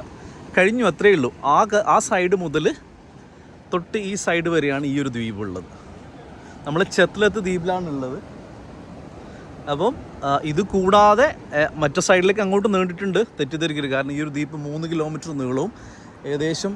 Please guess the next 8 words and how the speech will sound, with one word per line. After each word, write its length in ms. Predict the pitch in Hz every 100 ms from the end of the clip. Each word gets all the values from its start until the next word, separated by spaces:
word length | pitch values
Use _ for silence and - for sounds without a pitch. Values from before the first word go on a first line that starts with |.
| -
ഒരു 120 | 156 160 147
അര 100 | 147 -
കിലോമീറ്ററോളം 720 | - 156 170 156 123 151 170 233 - 131
വീതിയാണ് 480 | 127 143 139 143 120 143
ഈ 20 |
ദ്വീപുള്ളത്. 480 | 117 110 104 98 92 - - - - 233
ഈ 40 | 269
ഒരു 120 | 277